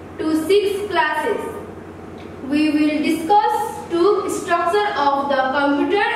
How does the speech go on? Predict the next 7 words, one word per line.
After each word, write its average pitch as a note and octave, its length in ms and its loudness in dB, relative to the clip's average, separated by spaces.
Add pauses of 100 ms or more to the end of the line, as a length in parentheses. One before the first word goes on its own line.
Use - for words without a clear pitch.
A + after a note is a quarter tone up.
(260)
and C4 280 0
the C#4+ 140 2 (320)
software D#4+ 560 0
used C#4+ 420 2 (120)
in - 60 4 (520)
the C4+ 100 2 (280)
computer. F#4+ 440 0